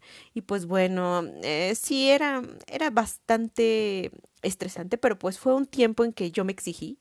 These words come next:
me exigí demasiado como, como estudiante,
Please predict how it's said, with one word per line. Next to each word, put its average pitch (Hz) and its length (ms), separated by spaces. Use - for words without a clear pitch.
me 180 80
exigí 190 340
demasiado 180 580
como, 156 300
como 196 560
estudiante, 247 1160